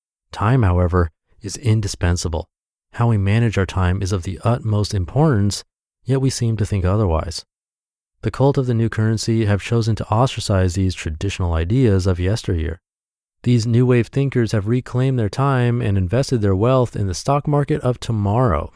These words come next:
subsidizing and betting on the conglomerates of gratification, passion, and growth. F-, making money, they're making time, time for things that satisfy their soul's palate.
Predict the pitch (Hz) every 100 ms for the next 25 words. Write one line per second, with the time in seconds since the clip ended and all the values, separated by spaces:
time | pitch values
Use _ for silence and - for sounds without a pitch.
0 | - - 98 90 92 92 92 101 92 82
1 | 80 92 101 92 85 78 82 85 98 104
2 | 98 85 80 90 80 80 82 120 131 -
3 | 127 127 - _ _ _ - 120 120 127
4 | 120 113 98 90 85 95 85 - - _
5 | _ _ _ _ _ - - 147 143 135
6 | 117 127 139 95 101 - _ _ 143 151
7 | 131 139 123 - 151 135 82 82 _ -
8 | - - 143 147 135 139 139 123 127 -
9 | 120 127 127 127 123 113 107 - 117 117
10 | 117 - 113 123 104 -